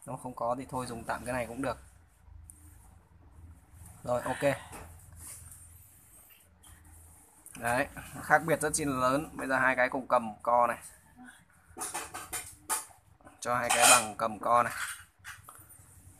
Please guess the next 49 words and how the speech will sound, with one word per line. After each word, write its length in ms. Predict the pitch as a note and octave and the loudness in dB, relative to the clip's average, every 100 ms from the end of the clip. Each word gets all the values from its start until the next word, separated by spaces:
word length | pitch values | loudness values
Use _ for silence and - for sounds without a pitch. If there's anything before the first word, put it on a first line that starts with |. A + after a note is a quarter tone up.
| - | -6
Giả 140 | A#2 | 2
sử 220 | A2+ A#2 B2 | 4 4 2
đây 100 | C3 | 4
là 80 | |
đóng 180 | B2+ A#2+ | 6 6
con 100 | C#3 | 6
cá 140 | A#2 C3 | 4 6
mười 180 | C#3+ | 4
cân 300 | A#2 C#3 C#3 | 6 6 6
chẳng 140 | B2 A2+ | 4 -2
hạn. 120 | A#2 - - - - | -6 -10 -20 -18 -4
Co, 240 | - B2+ B2 | 6 8 8
co. 360 | B2+ B2 A#2 - - _ _ _ - - - - - - - | 8 8 6 0 -16 _ _ _ -20 -20 -20 -20 -20 -20 -12
Đấy, 220 | - G#3 - | -2 -2 2
co 180 | C#3 C#3 | 4 8
hồi 200 | C#3 B2 | 6 6
cái 60 | C3 | 4
này 120 | C#3 | 2
nó 60 | C3+ | 2
tịt 180 | D#3 D3+ | 0 10
luôn 200 | D3 C#3 | 10 12
vào 140 | B2+ | 8
đúng 100 | B2 | 8
không? 160 | C#3+ D3 - - - - - _ - - - - - | 6 4 -2 -16 -16 -16 -20 _ -20 -20 -20 -20 -2
Co 100 | C3+ | 2
hồi 220 | C3+ B2+ | 2 2
cái 60 | B2+ | 2
này 120 | C3 | 2
nó 60 | C3 | 2
tịt 160 | D3 B2+ | 0 4
luôn 180 | C3+ | 4
vào. 120 | C3 B2 - - - | 4 0 -6 -14 -12
Cái 100 | - | -4
dây, 460 | C3 C3+ C3+ C3+ C3+ | 0 2 4 4 2
cái 100 | C3+ | 4
dây 120 | C#3+ | 6
mạng 160 | C#3 C#3 | 6 4
internet 380 | C3+ C3+ D3 | 2 6 6
nó 60 | D3+ | 6
tịt 220 | D3 C#3+ | 0 0
luôn 160 | C3 B2+ | 0 2
vào. 160 | B2 - | 0 -2
Còn 80 | - | -10
cái 100 | A#2 | -6
dây 160 | C3+ C3+ | 0 2
này 200 | B2 A2+ | 0 -2
thì 80 | A#2 | -8
nó 140 | A#2+ | -8
vẫn 400 | - B2+ C#3 - | -4 -4 -4 -8